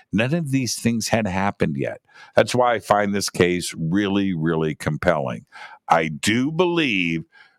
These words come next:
we have two different situations here. Now,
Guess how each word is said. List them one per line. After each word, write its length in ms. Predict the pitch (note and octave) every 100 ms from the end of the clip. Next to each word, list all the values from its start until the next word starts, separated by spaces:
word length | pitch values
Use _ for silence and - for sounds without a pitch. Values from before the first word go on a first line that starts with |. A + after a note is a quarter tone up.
| _
we 160 | F#2 F#2
have 200 | F2+ D#2
two 200 | - A#2+
different 360 | A2 G#2 G#2+ -
situations 840 | G#2+ - F#2+ F2 E2+ - D2 C2+
here. 380 | - C2+ - -
Now, 440 | - D#3 E3 -